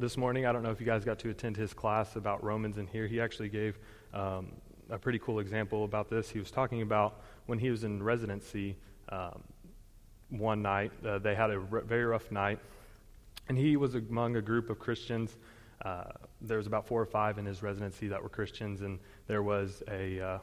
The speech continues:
one of their overseeing doctors who was also a Christian. And they had a really rough night one night, and they kinda cut some corners. And every Thursday morning, he said they met with this doctor who kinda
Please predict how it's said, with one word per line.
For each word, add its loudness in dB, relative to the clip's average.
one -2
of -2
their -2
overseeing -2
doctors -2
who -6
was -6
also 0
a -6
Christian. -8
And 4
they 10
had 12
a 6
really 6
rough 4
night 4
one -2
night, 0
and -4
they -2
kinda 0
cut 0
some -8
corners. -4
And 2
every 2
Thursday 2
morning, 2
he -2
said -2
they 0
met 0
with -6
this -6
doctor -4
who -4
kinda -4